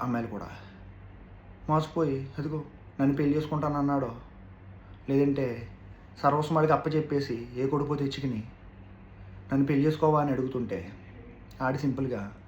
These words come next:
నీకు నాకు సంబంధం లేదు, కడుపు నీతోనే వచ్చి నాతోనే వచ్చిందని గ్యారంటీ ఏంటంటే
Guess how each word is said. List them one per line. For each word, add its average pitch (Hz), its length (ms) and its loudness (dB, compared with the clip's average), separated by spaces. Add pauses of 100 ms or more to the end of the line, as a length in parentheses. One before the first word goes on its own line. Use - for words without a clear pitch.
నీకు 127 220 -2
నాకు 123 160 -2
సంబంధం 107 420 -2
లేదు, 110 200 -8 (1200)
కడుపు 127 240 -4
నీతోనే 135 360 2
వచ్చి 135 200 0
నాతోనే 123 360 -4
వచ్చిందని 127 380 -4
గ్యారంటీ 107 380 -4
ఏంటంటే 101 540 -8